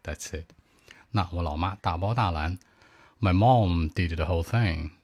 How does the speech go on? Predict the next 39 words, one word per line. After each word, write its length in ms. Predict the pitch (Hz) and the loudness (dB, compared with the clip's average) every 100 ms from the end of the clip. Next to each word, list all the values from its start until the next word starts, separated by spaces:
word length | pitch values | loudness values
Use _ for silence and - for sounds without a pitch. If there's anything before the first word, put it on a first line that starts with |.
| - | -4
那 120 | 90 | -2
我 140 | 82 | -2
不 180 | 76 113 | -2 0
允 220 | 87 82 | 0 0
许， 200 | 95 - 78 | 0 -4 -6
我 120 | 76 | -8
不 140 | - | -4
被 140 | 95 156 | -2 0
允 200 | 82 85 | 0 -2
许 140 | 80 | -6
去 120 | - | -8
做 140 | 82 76 | -8 -8
家 220 | 95 131 | -4 -4
务。 180 | 113 76 _ _ _ - | -4 -8 _ _ _ -20
I 140 | - 80 | -4 -2
was 180 | - | 0
not 260 | 87 87 - | -2 -2 -4
allowed 320 | 82 78 78 82 | -6 -4 -6 -8
to 120 | - | -8
do 120 | 76 | -8
so。 300 | 76 - 76 - _ _ | -8 -10 -12 -14 _ _
一 80 | 87 | -4
门 160 | 82 | -2
心 180 | 92 101 | -2 -2
思 120 | 95 | -2
学 160 | 85 90 | -2 -2
习， 340 | - 87 95 - _ _ _ _ | -2 -2 -4 -6 _ _ _ _
stay 260 | - - 101 | -8 0 2
focused 500 | 113 117 104 82 - | 4 4 4 0 -4
on 120 | 82 80 | -4 -4
my 100 | 76 | -4
study 320 | - 92 85 | -2 -2 0
only。 460 | 104 98 73 76 78 _ | 0 -2 -4 -6 -10 _
那 160 | - 85 | -6 -4
集 160 | - | -4
中 160 | 87 101 | -4 -2
注 140 | 117 | -2
意 80 | 127 | -2
力， 200 | 135 82 | -2 -4